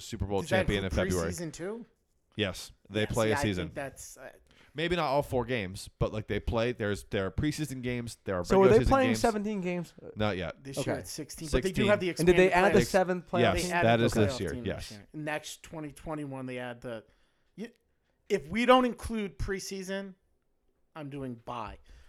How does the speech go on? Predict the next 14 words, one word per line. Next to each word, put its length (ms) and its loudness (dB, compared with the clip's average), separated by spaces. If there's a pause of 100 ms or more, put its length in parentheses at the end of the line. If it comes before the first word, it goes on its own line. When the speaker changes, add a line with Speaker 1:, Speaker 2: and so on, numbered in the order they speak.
(100)
Speaker 2:
because 560 -10 (520)
I 120 0
wouldn't 260 -2
be 60 0
Speaker 1:
Weird. 100 -4
Speaker 2:
shocked 340 2
if 100 -16
the 100 -16
Super 280 -10
Bowl 380 -8
is 580 -8 (600)
maybe 200 -14
next 340 -14
June. 420 -8